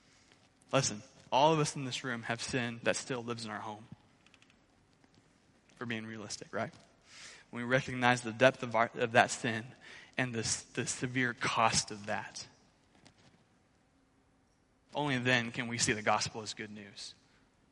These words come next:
Only then, when you understand the fact that when God's bringing justice apart from Christ, it, that justice is coming back on us because we are the ones that are wicked. We allow sin to move in our lives.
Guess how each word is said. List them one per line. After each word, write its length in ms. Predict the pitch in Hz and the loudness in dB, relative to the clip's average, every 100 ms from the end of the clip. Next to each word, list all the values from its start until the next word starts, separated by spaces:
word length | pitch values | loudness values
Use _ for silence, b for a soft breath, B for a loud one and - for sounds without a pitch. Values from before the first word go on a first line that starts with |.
| _ _ _ _ _ _ _ _ _ _ _ _ _ _ _ _ _ _ _ _ - | _ _ _ _ _ _ _ _ _ _ _ _ _ _ _ _ _ _ _ _ -6
Only 320 | 147 147 127 | -4 -2 -2
then, 540 | 117 120 117 110 107 - - b b b | 0 4 4 2 -6 -16 -20 b b b
when 120 | 123 | -10
you 60 | 127 | -4
understand 760 | 123 127 - - 120 117 113 110 | -4 -2 -4 0 2 2 0 -4
the 80 | |
fact 380 | - 127 120 - | 6 10 10 8
that 120 | 123 | 2
when 140 | 120 113 | 2 8
God's 320 | 131 139 131 | 12 12 8
bringing 380 | 131 143 135 127 | 0 0 0 2
justice 580 | 123 127 - 143 - - B B | 4 4 4 0 0 -6 B B
apart 360 | - - 147 - | -2 6 6 6
from 260 | - 135 | -4 -6
Christ, 500 | - 147 139 147 - - | 2 10 10 10 4 4
it, 220 | 147 117 | 4 10
that 200 | 135 131 | 10 10
justice 360 | 156 - 123 123 | 4 4 -2 -4
is 100 | - | -4
coming 300 | 127 120 113 | -4 -2 2
back 240 | 113 - | 2 2
on 160 | 110 113 | -4 -2
us 300 | 104 - - B | -2 -4 -8 B
because 220 | B 139 120 | B 0 0
we 300 | 117 139 139 | -2 4 4
are 120 | 131 | 4
the 100 | 120 | 0
ones 260 | 117 113 | -4 -6
that 100 | 113 | -4
are 80 | 110 | -6
wicked. 360 | 113 117 - 139 _ b b b b b b | -6 -10 -12 -18 _ b b b b b b
We 380 | 131 131 143 143 | -6 4 8 8
allow 260 | 123 120 110 | 10 8 6
sin 300 | - 120 110 | 2 -4 -4
to 60 | |
move 200 | 113 113 | -6 -8
in 60 | 110 | -6
our 100 | 107 | -6
lives. 380 | 110 107 - | -6 -6 -8